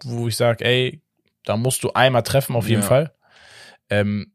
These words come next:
Speaker 1: hatte aber auch Glück, weil die Franzosen auch zwei, drei Großchancen hatten. Ne, Kamavinga unter anderem,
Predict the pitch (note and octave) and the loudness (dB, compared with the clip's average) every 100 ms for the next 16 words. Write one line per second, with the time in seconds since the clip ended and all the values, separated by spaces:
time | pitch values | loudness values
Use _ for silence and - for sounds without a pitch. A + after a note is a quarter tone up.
0 | - G#2+ B2+ C#3 C3+ B2 - D3+ F3+ C3 | -8 -2 2 4 6 4 2 0 2 0
1 | A#2+ - A#2 C3+ A#2+ - D3 - - - | 0 0 0 0 0 2 2 0 -2 0
2 | B2+ C3+ B2+ B2 B2 A#2+ B2 A#2 B2+ A2 | 2 2 2 2 2 0 -2 -2 -4 -6
3 | A#2 C3 - - _ _ _ _ _ _ | -4 -4 -6 -18 _ _ _ _ _ _
4 | _ _ _ _ - A#2+ C#3 - C3 B2+ | _ _ _ _ -10 -4 -2 0 0 2
5 | C#3+ C#3+ C3 - - B2+ B2+ B2 B2+ B2 | 2 4 4 2 -4 2 2 4 2 0